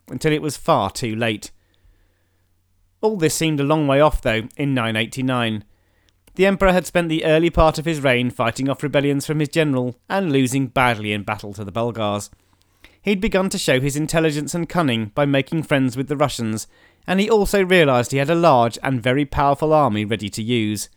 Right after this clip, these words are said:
Not only this, he still had six thousand very, very frightening Varangians which he could add to it. It was time, thought Basil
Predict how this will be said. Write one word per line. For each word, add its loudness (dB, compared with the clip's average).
Not 0
only 2
this, -2
he -4
still 2
had 0
six -4
thousand 0
very, 0
very -4
frightening 0
Varangians -2
which -8
he -10
could -4
add -2
to -4
it. -6
It -2
was 2
time, 2
thought 0
Basil -2